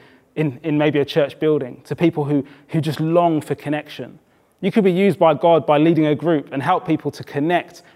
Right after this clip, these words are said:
with one another and to grow in their faith. You could be used by God to be light in the body of Christ, his visible representation here on earth. God can use you.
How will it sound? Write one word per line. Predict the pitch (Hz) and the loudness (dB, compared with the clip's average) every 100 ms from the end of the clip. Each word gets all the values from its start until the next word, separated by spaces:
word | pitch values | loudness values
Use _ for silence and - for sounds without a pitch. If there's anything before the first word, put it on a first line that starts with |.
| - | -4
with | 147 | 0
one | 160 151 | 0 0
another | 151 156 139 127 - - | 0 0 0 -2 -6 -14
and | 151 - | -10 -8
to | |
grow | 131 160 156 | -2 2 2
in | 147 | 2
their | 143 135 | 0 -6
faith. | - 135 - - _ _ _ _ | -6 -6 -8 -20 _ _ _ _
You | 185 | -10
could | - 180 | -2 0
be | 165 | 0
used | 165 196 214 190 | 0 0 0 -2
by | 185 170 175 | 0 2 2
God | 156 151 127 - _ _ _ _ _ | 0 -2 -2 -10 _ _ _ _ _
to | - | -10
be | 139 160 | -2 2
light | 151 180 156 - - _ | 2 2 2 -2 -14 _
in | - 151 | -4 -4
the | |
body | 123 156 160 160 | 0 2 2 0
of | 151 | -2
Christ, | - 151 131 131 - _ - | -6 -8 -8 -10 -20 _ -8
his | 143 | -6
visible | 131 160 151 165 | -2 -2 0 0
representation | 147 147 - 143 143 135 - 120 | 0 -2 -4 -2 -2 -2 -4 -10
here | - 143 135 | -4 -2 -2
on | 127 | -4
earth. | 127 110 - _ _ _ - | -8 -10 -14 _ _ _ -2
God | 196 196 | -2 0
can | 180 | -2
use | 156 139 123 | 0 0 -2
you. | 135 120 | -6 -8